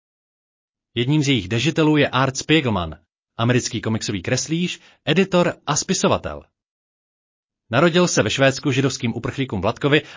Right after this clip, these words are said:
Anje Spiegelmanovým, kteří přežili koncentrační tábory Osvětim a Dachau.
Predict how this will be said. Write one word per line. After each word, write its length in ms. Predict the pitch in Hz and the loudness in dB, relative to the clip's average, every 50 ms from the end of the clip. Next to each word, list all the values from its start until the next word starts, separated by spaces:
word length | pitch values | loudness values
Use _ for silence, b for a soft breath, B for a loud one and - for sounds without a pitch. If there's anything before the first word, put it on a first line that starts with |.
| B | B
Anje 240 | B 127 135 139 143 | B 2 2 2 2
Spiegelmanovým, 760 | - - - 147 156 143 143 113 95 92 85 85 82 80 78 - _ _ _ _ _ | 2 2 2 2 2 4 2 0 0 0 -2 -4 -6 -8 -10 -14 _ _ _ _ _
kteří 240 | _ - 127 123 117 | _ -4 -4 -2 -2
přežili 340 | - - 127 113 147 123 98 | -2 -2 0 0 0 0 0
koncentrační 680 | - 147 170 - - 190 175 180 170 - - 127 101 | 0 -2 -2 0 0 0 2 0 0 0 -2 -4 -2
tábory 360 | 85 110 110 117 113 117 101 - | 0 0 0 0 0 -2 -2 -4
Osvětim 520 | - 120 - - 160 156 - 160 160 147 - | -6 -6 -4 -4 -4 -2 0 -2 -2 -2 -4
a 120 | - 151 | -4 -4
Dachau. 360 | 139 151 139 - - 87 - | -2 -4 -4 -4 -6 -8 -8